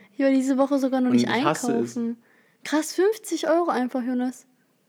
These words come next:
Speaker 2: Ja, es ist halt so viel Geld und ich hasse es halt, ähm, Geld für Essen auszugeben,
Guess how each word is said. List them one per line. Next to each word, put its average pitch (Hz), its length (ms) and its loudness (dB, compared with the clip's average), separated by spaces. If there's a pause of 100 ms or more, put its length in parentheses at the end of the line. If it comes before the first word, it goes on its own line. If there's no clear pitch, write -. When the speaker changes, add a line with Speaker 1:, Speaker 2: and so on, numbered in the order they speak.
(440)
Speaker 2:
Ja, 160 140 4
es 165 120 2
ist 165 120 0
halt 175 160 2
so 165 180 4
viel 190 240 2
Geld 160 220 6
und 131 100 -2
ich - 120 -6
hasse 175 200 0
es 143 100 -4
halt, 139 220 -2 (160)
ähm, 117 520 0
Geld 127 180 2
für - 100 -4
Essen 156 220 -2
auszugeben, 123 640 -2